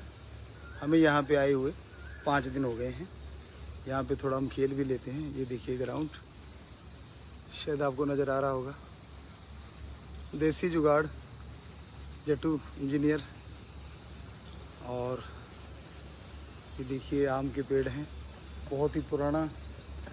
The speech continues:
इसमें काफ़ी आम लगे हुए हैं। अभी आपको दिखाते हैं, आमों के भी दर्शन करवाते हैं। ये हमारे पीछे कम इसलिए हो गए, जिस दिन हम आए थे भरे हुए थे, लेकिन, अ, बंदर काफ़ी आ रहे हैं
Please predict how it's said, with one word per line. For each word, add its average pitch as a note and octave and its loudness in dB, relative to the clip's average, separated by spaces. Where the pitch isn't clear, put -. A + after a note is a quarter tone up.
इसमें D#3 0
काफ़ी - -2
आम D3+ 4
लगे C#3 4
हुए B2+ 2
हैं। C3 2
अभी C3 4
आपको C3 4
दिखाते B2 -4
हैं, D3 0
आमों C#3 4
के C#3 2
भी C#3 2
दर्शन C#3+ 4
करवाते C3 0
हैं। - -8
ये C3+ 0
हमारे C3+ 4
पीछे D3 2
कम F3+ 10
इसलिए F#3 6
हो E3 10
गए, F3 4
जिस C#3 -2
दिन D#3+ 6
हम E3 10
आए D#3 12
थे E3+ 4
भरे C#3+ 8
हुए D#3 8
थे, C3+ 0
लेकिन, D3+ 6
अ, C#3 4
बंदर D3 6
काफ़ी D#3 8
आ C3 8
रहे A#2 0
हैं A2 -4